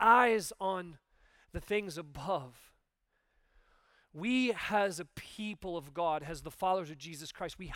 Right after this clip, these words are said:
have to learn more authentically to, to,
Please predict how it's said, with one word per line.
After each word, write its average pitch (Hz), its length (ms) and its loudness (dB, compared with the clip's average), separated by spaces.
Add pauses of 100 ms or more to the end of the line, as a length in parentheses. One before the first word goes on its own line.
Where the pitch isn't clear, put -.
(100)
have 202 320 -2
to 175 100 -14
learn 160 640 -6 (880)
more 202 340 2
authentically 180 920 -4 (140)
to, 160 340 -8 (880)
to, 196 200 -6